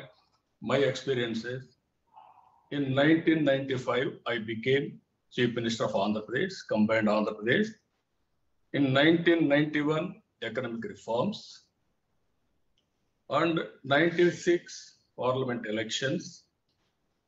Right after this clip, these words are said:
At that time, coalition governments, U F, then N D A, then U P A, then again N D A.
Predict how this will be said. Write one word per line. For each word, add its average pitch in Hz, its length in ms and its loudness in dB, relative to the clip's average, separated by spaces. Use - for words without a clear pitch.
At 143 180 2
that 160 180 4
time, 160 280 4
coalition 123 540 0
governments, 117 800 -4
U 123 380 4
F, 131 120 -2
then 123 280 2
N 120 160 -6
D 131 220 -2
A, 131 140 -6
then 131 500 -2
U 117 140 -4
P 123 260 2
A, 127 180 0
then 123 220 0
again 113 320 0
N 104 160 -2
D 113 200 0
A. - 200 -6